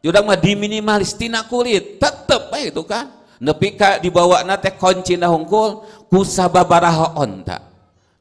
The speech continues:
Cek cing di dieu saha nu pangbeungharna koncina boga sabaraha karung. Ah, hiji-hiji ge geuning nya.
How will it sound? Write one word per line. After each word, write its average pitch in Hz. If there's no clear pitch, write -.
Cek 110
cing 131
di 113
dieu 127
saha 127
nu 123
pangbeungharna 123
koncina 127
boga 123
sabaraha 120
karung. 135
Ah, 240
hiji-hiji 110
ge 110
geuning 117
nya. 202